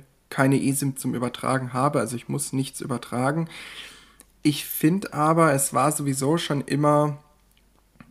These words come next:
sehr einfach, also zwischen Apple-Geräten die esim zu übertragen. Wenn man jetzt ein neues hatte, dann ging das ja entweder auch direkt über den Schnellstart oder man hatte dann so eine Benachrichtigung bekommen.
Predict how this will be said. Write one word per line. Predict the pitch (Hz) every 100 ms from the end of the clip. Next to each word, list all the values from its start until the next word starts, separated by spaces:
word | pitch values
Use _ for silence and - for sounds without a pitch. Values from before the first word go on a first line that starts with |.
| _
sehr | 123 147 143 -
einfach, | 143 143 156 143 - _ - _ -
also | - 123 131
zwischen | - 139 -
Apple-Geräten | - 147 143 143 135 - 131
die | 127 110 147
esim | 151 147 139 139 - - - - _ _ _
zu | -
übertragen. | 135 135 131 135 147 156
Wenn | 143
man | 135
jetzt | 131 131
ein | 127
neues | 127 143 151 -
hatte, | 143 131
dann | 123
ging | 131 139
das | 131 -
ja | 127
entweder | 131 131 131 131
auch | 123
direkt | 131 135 131
über | 131 120
den | 117
Schnellstart | - - 139 156 - 139 135
oder | - 127
man | 123
hatte | 123 123
dann | 127 120
so | 127
eine | 127
Benachrichtigung | 127 123 131 151 143 - 139 131
bekommen. | 131 131 - 127 135